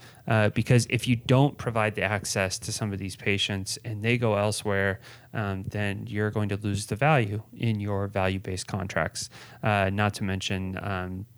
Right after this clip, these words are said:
there's gonna be issues with care and all sorts of negative things. And so, um, to succeed in an era of value-based care, I think access is gonna be very important.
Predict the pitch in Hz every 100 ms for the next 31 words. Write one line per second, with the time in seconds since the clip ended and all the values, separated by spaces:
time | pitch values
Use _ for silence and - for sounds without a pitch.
0 | - - 113 95 - 98 95 95 - 95
1 | - - - 165 156 120 117 113 - 101
2 | 95 101 90 90 - - - 113 104 -
3 | 107 - - - - - 113 110 101 -
4 | 143 - - 190 202 156 117 69 92 98
5 | 95 98 95 95 95 - 120 151 135 113
6 | 104 110 - 113 117 - 110 104 110 107
7 | 104 98 117 - 127